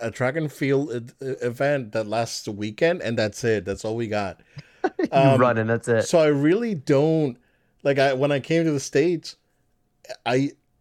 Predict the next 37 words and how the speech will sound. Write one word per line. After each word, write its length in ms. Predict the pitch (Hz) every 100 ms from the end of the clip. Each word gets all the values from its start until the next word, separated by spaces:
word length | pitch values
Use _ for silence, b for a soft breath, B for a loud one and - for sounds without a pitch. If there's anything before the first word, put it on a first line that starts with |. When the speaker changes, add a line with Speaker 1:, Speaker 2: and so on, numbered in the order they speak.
| _
Speaker 1:
I 80 | 120
really, 680 | 127 117 110 120 127 139 131
I, 140 | 110 131
and 140 | 131
I 200 | 143 123
still, 480 | 131 - 156 123 92
I've 140 | 104 117
been 140 | 143
here 200 | 139 190
for 100 | 170
Speaker 2:
Yeah. 100 | 175
Speaker 1:
twenty 300 | 320 175 196 196
years, 420 | 196 202 175 160
dude. 340 | 135 135 123 - _ _ _
Speaker 2:
Yeah, 220 | 127 156 339
man. 160 | 269
Speaker 1:
And, 240 | 147 147 147 -
and 100 | 139
I 120 | 143
don't 160 | 160 165
get 180 | 170 220
it. 240 | 120 - _ _ _ _ -
I 160 | 135
don't 140 | 151 151
get 180 | 143
college 300 | 127 143 151
sports. 400 | - 120 90 - -
I 80 | 120
don't 140 | 113
know. 260 | 123 131 - _ _ _ _
It's 100 | _
like, 100 | 113
why? 480 | 101 113 123 113 87 - _ _ _ _ _
Speaker 2:
You 100 | -
know 140 | 131 143
basketball, 600 | 139 170 170 135 120 110
though. 260 | 110 107